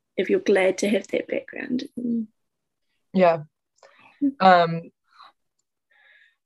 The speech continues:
Speaker 2: I don't know if I can answer this in a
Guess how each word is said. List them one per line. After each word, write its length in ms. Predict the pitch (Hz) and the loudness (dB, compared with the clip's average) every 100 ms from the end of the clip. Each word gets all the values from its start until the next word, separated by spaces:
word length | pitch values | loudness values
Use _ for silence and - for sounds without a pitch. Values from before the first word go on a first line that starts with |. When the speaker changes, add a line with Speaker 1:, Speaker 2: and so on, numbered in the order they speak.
| _ _ _ _ _ _ _ | _ _ _ _ _ _ _
Speaker 2:
I 120 | - 214 | 2 4
don't 100 | 214 | 6
know 60 | |
if 100 | 208 | 4
I 80 | 226 | 2
can 160 | 208 196 | 0 0
answer 300 | 180 175 185 | 0 2 2
this 180 | 175 | 4
in 220 | 180 170 170 _ _ | 0 0 -6 _ _
a 80 | 170 | -14